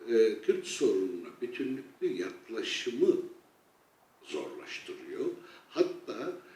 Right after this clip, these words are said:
Kürt sorununa bütünlüklü yaklaşım geliştirme imkanlarını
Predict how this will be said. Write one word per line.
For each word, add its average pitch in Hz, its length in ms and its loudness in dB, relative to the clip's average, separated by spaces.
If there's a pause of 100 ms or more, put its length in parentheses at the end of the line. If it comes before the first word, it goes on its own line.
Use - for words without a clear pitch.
(180)
Kürt 185 220 12
sorununa 143 520 2
bütünlüklü 127 580 -4
yaklaşım 151 800 0 (120)
geliştirme - 760 4
imkanlarını 110 1160 4